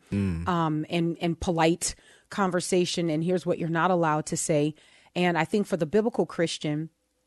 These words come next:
Speaker 2: um, we never took our orders from what was culturally acceptable.
Speaker 1: Right.
Speaker 2: You know, and, and, and I think because largely,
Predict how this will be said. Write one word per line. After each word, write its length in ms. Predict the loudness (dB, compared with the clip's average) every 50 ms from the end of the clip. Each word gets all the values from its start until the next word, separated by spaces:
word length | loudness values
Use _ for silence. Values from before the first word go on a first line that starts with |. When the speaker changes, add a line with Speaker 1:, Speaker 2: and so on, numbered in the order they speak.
| _ _ _ _ -12 -12 _ -4
Speaker 2:
um, 460 | -4 -2 -2 -2 -2 -4 -4 -6 -10 _ _ _ _ _ _ -4
we 140 | 0 0 2
never 320 | 2 4 4 4 4 4
took 220 | 2 2 0 2 4
our 120 | 4 4
orders 400 | 4 2 2 0 2 2 0 -2
from 240 | -2 -4 -2 0 0
what 140 | 0 0 0
was 140 | -2 -6 -4
culturally 520 | 0 0 0 2 2 0 -2 0 0 -2
acceptable. 800 | -2 -4 -4 -2 2 2 2 2 2 -2 -4 -4 -4 -8 -8 -10 _ _
Speaker 1:
Right. 240 | -10 -10 -10 -10 -12 -14 _ -2
Speaker 2:
You 120 | 2 4
know, 160 | 4 4 4
and, 240 | 4 4 2 0 2 2
and, 220 | 2 2 2 2 0
and 140 | 2 2
I 80 | 2 2
think 260 | 2 2 2 0 0 -2 -8 -14 -14 -14 _ -12 -4
because 600 | 0 0 0 2 4 4 6 6 4 2 -2 -8 -10 -10 -12 -12 -12 _ _ _ _ _ _ -16
largely, 1040 | -14 -14 -12 -12 -10 0 6 8 8 10 10 8 4 2 -2 0 0 0 -2 -4 -8